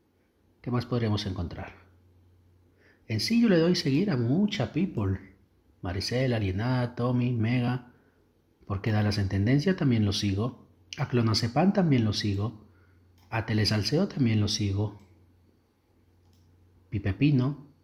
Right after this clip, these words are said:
que por cierto, Pipe Pino también me sigue. Aaron Mercury también lo sigo. A la hermana de Dallas también lo sigo.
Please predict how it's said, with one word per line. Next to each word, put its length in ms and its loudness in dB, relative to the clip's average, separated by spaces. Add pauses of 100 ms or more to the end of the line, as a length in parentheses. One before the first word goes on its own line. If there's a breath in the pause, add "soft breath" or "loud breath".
(560)
que 100 -4
por 140 -2
cierto, 320 0
Pipe 200 -2
Pino 200 2
también 220 2
me 80 0
sigue. 440 -4 (420)
Aaron 300 0
Mercury 400 4
también 280 2
lo 100 0
sigo. 480 -4 (800)
A 100 -2
la 80 2
hermana 320 2
de 80 2
Dallas 320 0
también 260 0
lo 80 0
sigo. 520 -4